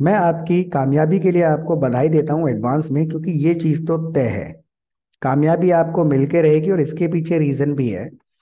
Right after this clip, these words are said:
क्योंकि ninety percent population dance, comedy, गाने देखने में व्यस्त है, लेकिन इतने सारे distractions होने के बाद भी कोई educational content आपको attract कर रहा है।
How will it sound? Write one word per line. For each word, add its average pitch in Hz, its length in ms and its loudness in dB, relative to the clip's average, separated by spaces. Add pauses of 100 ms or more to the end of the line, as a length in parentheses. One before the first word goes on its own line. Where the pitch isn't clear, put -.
(220)
क्योंकि 190 320 -2 (500)
ninety 220 260 2
percent 170 360 0
population 156 720 0
dance, 135 540 -2
comedy, 131 680 -2
गाने 127 400 -4
देखने 127 340 -4
में 127 120 -4
व्यस्त 135 380 -4
है, 123 200 -6 (320)
लेकिन 165 300 0
इतने 196 260 0
सारे 185 260 0
distractions 160 680 -4
होने 160 200 0
के 160 120 2
बाद 131 260 -2
भी 139 120 -2
कोई 180 280 -2
educational 151 640 -2
content 160 840 -4
आपको 131 280 -4
attract 139 580 -4
कर 160 140 2
रहा 131 280 -2
है। 92 280 -6